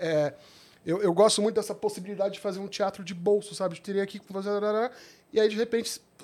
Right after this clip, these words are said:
a gente passou por tantos lugares. A gente foi pra Broadway, a gente fa-, falou de, de Houdini, e aí eu fui falar do, do meu, da minha dieta.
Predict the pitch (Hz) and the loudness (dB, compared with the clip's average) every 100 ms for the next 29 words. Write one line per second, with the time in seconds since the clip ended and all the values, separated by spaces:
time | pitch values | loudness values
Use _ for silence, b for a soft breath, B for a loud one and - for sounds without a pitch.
0 | - _ - - 185 - 240 226 - 240 | -20 _ -4 -2 0 2 2 2 -2 -2
1 | 240 285 277 208 180 175 156 160 - 131 | -2 -2 -2 2 4 4 0 -8 -10 -8
2 | 160 170 233 175 143 B B B 156 147 | -2 4 4 4 0 B B B -2 0
3 | 165 - 156 156 156 147 143 139 127 143 | 0 0 -4 -2 0 0 -2 -2 -2 -4
4 | 147 214 185 165 B B - 160 156 156 | -2 0 0 -2 B B -2 2 4 2
5 | - 151 160 156 151 151 139 143 143 139 | -4 -2 2 2 0 -4 -4 -2 0 -2
6 | 135 139 139 131 147 135 143 190 220 - | -4 -8 -10 -6 -4 -2 2 4 4 2
7 | 190 | -2